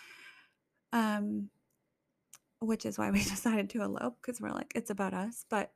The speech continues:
just in every area of your life, just check in and see how much of your life you are actually living for other people without noticing. Number ten, this falls back on that, but learning how to honor your own boundaries versus people pleasing, which is, like, you know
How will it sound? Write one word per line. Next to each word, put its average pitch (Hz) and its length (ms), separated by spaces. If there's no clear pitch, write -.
just - 440
in 226 160
every 214 280
area 202 340
of 196 80
your 196 100
life, 190 340
just - 220
check 339 240
in 208 140
and 214 160
see 220 160
how 208 160
much 196 220
of 202 120
your 196 120
life 190 280
you 190 240
are 196 120
actually 196 360
living 202 380
for - 180
other 214 160
people 208 360
without 208 340
noticing. - 540
Number 220 340
ten, 233 540
this 220 300
falls 233 280
back 208 240
on 208 140
that, 196 260
but 214 160
learning 226 380
how 302 120
to 311 160
honor 202 260
your 208 240
own 202 240
boundaries 240 840
versus 240 680
people 254 260
pleasing, - 560
which - 240
is, - 160
like, - 260
you - 60
know - 100